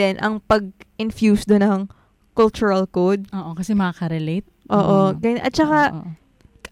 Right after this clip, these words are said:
Speaker 1: if you have elements na universally accepted na
Speaker 2: Mm-mm.
Speaker 1: ng mga tao and founded upon by facts, sobrang nakaka-increase siya ng suspense kasi matagal nang na-establish sa universe natin na ganito ang mga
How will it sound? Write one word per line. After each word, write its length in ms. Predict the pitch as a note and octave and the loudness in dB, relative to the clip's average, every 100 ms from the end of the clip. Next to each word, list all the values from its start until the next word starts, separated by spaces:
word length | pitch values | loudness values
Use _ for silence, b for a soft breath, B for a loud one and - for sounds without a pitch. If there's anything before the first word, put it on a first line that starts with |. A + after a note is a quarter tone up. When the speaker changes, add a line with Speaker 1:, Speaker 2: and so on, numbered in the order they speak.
| _ C#4 | _ 0
Speaker 1:
if 160 | C#4 | 2
you 80 | D4 | 4
have 200 | C4+ C4 | 4 4
elements 480 | A3+ A3+ A3+ A3 G#3+ A3 | 4 2 2 0 -2 -2
na 120 | G#3 | 2
universally 680 | G#3+ A3+ G#3 G#3 - G#3+ G#3+ | 2 2 4 2 2 -2 -2
accepted 440 | G#3+ - F#3 F3 | -2 0 0 0
na 80 | F3 | 0
Speaker 2:
Mm-mm. 120 | F#3+ | 0
Speaker 1:
ng 80 | F#3+ | 0
mga 80 | F#3+ - | -4 0
tao 260 | F#3 F#3 F3+ | 2 2 2
and 200 | F3+ G3+ | -2 -2
founded 320 | F#3 F#3+ F#3+ | -2 -2 -2
upon 400 | F#3+ F#3 F3+ F3+ | -4 -4 -6 -4
by 160 | F3 | -4
facts, 560 | F#3 - F3 - - - b b b b b _ | -4 -4 -6 -8 -18 -20 b b b b b _
sobrang 480 | - C4+ A#3+ C#4+ C#4+ | 0 2 4 4 2
nakaka-increase 880 | C#4 C4 B3 B3+ - B3 A#3+ A3+ A3 | 0 2 2 2 0 -4 -4 -4 -2
siya 80 | A#3 | -2
ng 120 | A3 | -2
suspense 520 | A3+ A3 - G3+ G3+ - | -2 -4 -2 -2 -2 -4
kasi 280 | - A3 G#3+ b b b | -2 0 -2 b b b
matagal 400 | C#4 D4 D4+ D#4 | -4 0 2 2
nang 220 | D4+ D4+ | 2 -2
na-establish 560 | C4 C4+ A#3+ A3+ A3+ - | -2 0 2 4 4 2
sa 60 | B3 | 0
universe 480 | A3 A3 G#3 A3 - | -2 -2 0 -2 0
natin 320 | F#3 - F#3 | -4 -2 -4
na 60 | G3 | -2
ganito 240 | A3 G#3+ | 0 4
ang 140 | G3+ G3+ | 4 4
mga 180 | G3+ | 2